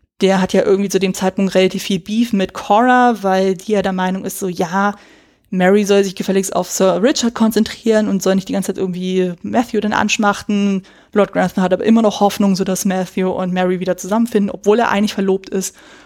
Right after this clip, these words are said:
Und, äh, da sind sie sich irgendwie nicht einig und er fühlt sich dann missverstanden und irgendwie findet er mit Jane da irgendwie so eine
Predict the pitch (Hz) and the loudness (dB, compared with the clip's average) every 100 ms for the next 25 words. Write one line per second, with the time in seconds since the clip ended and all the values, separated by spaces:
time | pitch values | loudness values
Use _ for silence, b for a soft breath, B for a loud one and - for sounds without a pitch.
0 | B 180 180 175 - - 180 180 180 185 | B 2 2 -2 -4 -2 0 0 2 2
1 | 180 185 - 190 180 160 175 185 180 180 | 0 -2 0 0 2 0 2 0 0 0
2 | 175 185 - 196 - 175 180 - 180 - | -2 -2 -2 -4 -2 0 0 0 -4 0
3 | 170 - 185 190 185 180 170 185 180 - | 0 0 -4 -2 -2 0 -2 -4 -4 -6
4 | B B B B B - - 214 208 190 | B B B B B -6 -2 0 2 4
5 | 190 190 - 170 185 180 175 175 170 170 | 4 2 2 0 2 2 2 0 -2 0
6 | 170 170 170 | 0 0 -2